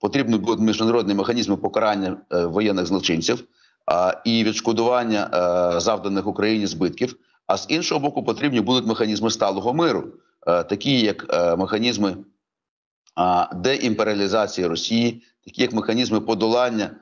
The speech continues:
російського впливу у західній політиці інформа-,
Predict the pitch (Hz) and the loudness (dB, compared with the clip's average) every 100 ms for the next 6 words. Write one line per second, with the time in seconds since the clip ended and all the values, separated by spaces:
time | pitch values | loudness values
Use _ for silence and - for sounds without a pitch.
0 | - 107 107 135 - 107 - 120 127 123 | -6 -4 0 -2 0 -2 -2 0 0 0
1 | - 92 113 110 90 95 98 101 113 107 | 0 0 0 0 -2 -2 0 0 2 0
2 | - 98 92 92 | 0 0 0 0